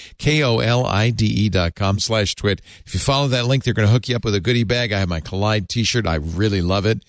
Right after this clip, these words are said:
You get the stickers, you get a beer coaster, <laughs> a variety of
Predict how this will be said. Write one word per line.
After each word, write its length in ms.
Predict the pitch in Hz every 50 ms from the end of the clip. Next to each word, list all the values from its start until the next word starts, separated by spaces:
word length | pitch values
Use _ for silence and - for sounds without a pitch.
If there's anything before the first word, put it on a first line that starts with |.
| - - - - _ _
You 80 | - 87
get 140 | - - -
the 80 | -
stickers, 640 | - - - - 147 - - 143 135 131 131 113 - -
you 60 | 90
get 140 | 95 90 82
a 120 | 73 65 65 - _ _ _ _ _ - - -
beer 240 | - 110 123 135 131
coaster, 560 | - - 135 127 120 - - - 107 131 151
<laughs> 20 | 127
a 40 | -
variety 520 | - 131 131 131 127 131 127 120 123 110
of 80 | 92